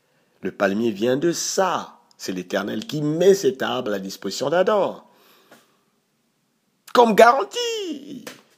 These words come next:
Prélude au retour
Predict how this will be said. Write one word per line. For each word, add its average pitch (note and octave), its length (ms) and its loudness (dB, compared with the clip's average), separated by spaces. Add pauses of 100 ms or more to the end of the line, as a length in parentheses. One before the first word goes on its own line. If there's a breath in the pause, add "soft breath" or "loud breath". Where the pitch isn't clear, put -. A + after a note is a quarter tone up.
(880)
Prélude D#4 800 0 (1300)
au G#2+ 60 -6
retour C#3 1040 0